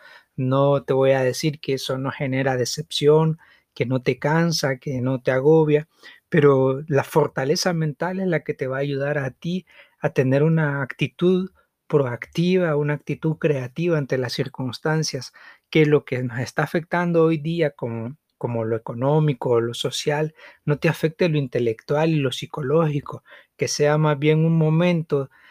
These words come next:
para que puedas desarrollar tu creatividad, para que puedas desarrollar tu espíritu emprendedor, para que puedas desarrollar en ti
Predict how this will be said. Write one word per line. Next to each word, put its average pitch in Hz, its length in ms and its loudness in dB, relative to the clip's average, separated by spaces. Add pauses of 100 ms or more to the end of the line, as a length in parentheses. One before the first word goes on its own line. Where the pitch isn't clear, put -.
(140)
para 135 160 0
que 139 140 0
puedas 147 320 2
desarrollar 151 880 2
tu - 160 -8
creatividad, 135 960 -2
para 123 200 -2
que 156 120 -8
puedas 135 300 -4
desarrollar 135 800 0 (340)
tu 143 100 2
espíritu 135 1000 0
emprendedor, 127 840 2
para 143 200 -2
que 120 160 -4
puedas 135 280 -4
desarrollar 139 640 0
en 151 260 2
ti 190 240 0